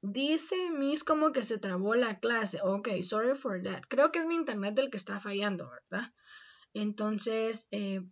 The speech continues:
¿puede repetir dónde nos vamos a conectar? Nos vamos a conectar los días viernes por medio de Zoom en el horario de clases, ¿ok? En el horario normal. O sea, ustedes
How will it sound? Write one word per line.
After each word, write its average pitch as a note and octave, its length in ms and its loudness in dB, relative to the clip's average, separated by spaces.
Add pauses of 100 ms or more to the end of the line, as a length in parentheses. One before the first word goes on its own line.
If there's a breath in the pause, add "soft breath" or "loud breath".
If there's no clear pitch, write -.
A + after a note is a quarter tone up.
(640 soft breath)
¿puede A#3+ 280 8
repetir C4 600 4
dónde B3+ 260 6
nos A3+ 200 2
vamos A3+ 360 0
a G3 80 0
conectar? F#3+ 480 4 (380 loud breath)
Nos C4+ 280 10
vamos D4+ 360 12
a F4 80 4
conectar C4+ 720 6
los A#3 300 4
días G3 480 6
viernes D#4+ 680 10
por A3 240 2
medio G#3 480 2
de B3 140 4
Zoom C#4+ 500 8
en C4+ 240 6
el D#4 160 6
horario A3+ 560 8
de F#3 180 0
clases, A3 540 6
¿ok? F3+ 200 -4
En B3+ 280 6
el F#3+ 100 2
horario G3 360 2
normal. G#3+ 440 4
O E3+ 40 -4
sea, F3+ 160 -6
ustedes A#3 480 4